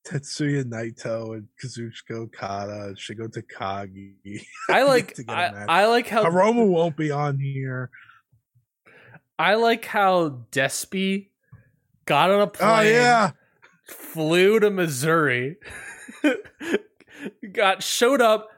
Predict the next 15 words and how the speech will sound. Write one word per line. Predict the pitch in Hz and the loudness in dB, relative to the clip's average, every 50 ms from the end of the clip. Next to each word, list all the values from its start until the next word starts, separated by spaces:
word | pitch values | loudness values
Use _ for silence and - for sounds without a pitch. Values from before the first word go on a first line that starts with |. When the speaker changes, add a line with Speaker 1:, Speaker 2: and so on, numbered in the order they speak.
| _ - | _ -8
Speaker 2:
not | 135 151 175 214 254 | 0 2 4 4 6
a | 277 269 | 4 4
match, | 247 233 220 220 233 220 - - - - - - _ _ | 4 4 4 4 2 0 -4 -6 -8 -8 -8 -12 _ _
not | - 160 170 208 233 | 0 2 4 4 4
a | 247 | 4
match | 240 240 240 233 - 254 | 4 4 4 2 2 2
on | 269 247 | 2 4
Rampage. | 226 220 220 214 208 180 214 214 208 214 220 202 185 - - _ _ _ _ _ - 220 151 147 | 4 4 4 4 2 2 4 4 4 4 2 0 -4 -10 -14 _ _ _ _ _ -8 -8 -8 -2
Don't, | 147 208 220 220 185 190 - | -2 0 0 0 -4 -2 0
I | 175 185 208 | 2 4 4
don't | 226 233 | 6 6
know | 240 240 | 6 4
if | 226 202 | 4 2
he | 220 | 2
got, | 196 226 214 | 0 0 0